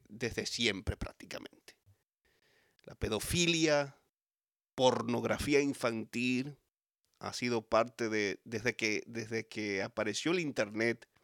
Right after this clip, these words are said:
eh, la deep web, eh, y distintos medios, eh, el hombre ha buscado la manera de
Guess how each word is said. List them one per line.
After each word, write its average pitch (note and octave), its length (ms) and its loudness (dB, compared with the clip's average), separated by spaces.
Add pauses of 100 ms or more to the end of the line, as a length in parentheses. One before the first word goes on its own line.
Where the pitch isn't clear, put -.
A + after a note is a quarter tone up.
(1300)
eh, G2+ 680 -4 (120)
la A2 140 -4
deep A2+ 340 -4
web, A2+ 220 2 (1000)
eh, F#2+ 680 -6 (280)
y A#2+ 120 -10
distintos A#2 500 -6
medios, A#2 800 2
eh, G#2 440 -10
el A#2 160 -4
hombre C3 200 2
ha - 20 2
buscado B2+ 320 -2
la B2+ 80 2
manera A#2+ 380 0
de A2+ 340 0